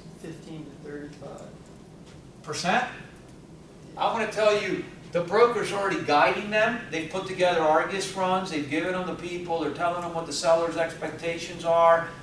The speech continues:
Speaker 2: They're already telling them the kind of financing that they could get in place. I read one of those for you last week, right? You're probably going to get, um,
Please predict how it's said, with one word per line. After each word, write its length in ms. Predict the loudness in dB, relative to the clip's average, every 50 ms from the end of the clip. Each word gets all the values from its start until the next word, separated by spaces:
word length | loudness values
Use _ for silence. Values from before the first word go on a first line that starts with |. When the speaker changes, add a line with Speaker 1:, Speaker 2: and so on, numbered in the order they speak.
| -16 -16 -16 -8 -4
Speaker 2:
They're 120 | 0 2
already 320 | 2 2 2 0 -2 -2
telling 240 | -2 0 0 0 0
them 100 | -2 -4
the 140 | -6 -6 -4
kind 180 | -2 -2 -2 -2
of 80 | -2 -4
financing 560 | -4 -4 -2 -2 -2 -2 -2 -4 -6 -8 -8
that 120 | -8 -8
they 140 | -6 -6 -6
could 180 | -6 -6 -4 -2
get 140 | -2 -2
in 140 | -2 -4 -6
place. 400 | -6 -4 -2 -2 -2 -2 -2 -2
I 100 | -2 -2 0
read 240 | 2 2 2 2
one 140 | 0 -2 -2
of 140 | -2 -4 -4
those 220 | -4 -4 -4 -4
for 140 | -6 -8 -10
you 160 | -10 -8 -8 -4
last 380 | -2 -2 -2 -2 -2 -4 -8 -10 -8
week, 240 | -6 -6 -6 -6 -8 -12 -16 -18 -20 -20 -20 -20 -20 -18 -10 -6
right? 220 | -4 -4 -4 -4 -6 -10 -14 -18 -18 -20 -20 -18 -12 -10
You're 160 | -10 -8 -4
probably 500 | 0 0 2 2 0 0 -2 -4 -6 -8
going 400 | -6 -4 -4 -2 -2 -4 -4 -8
to 140 | -10 -10 -8
get, 600 | 0 2 4 6 6 6 6 4 2 -2 -8 -14 -16 -18 -18 -18 -20 -20 -20 -20 -20 -20 -20 -20 -20 -18 -10 -6
um, 440 | -2 -2 0 0 0 -2 -4 -6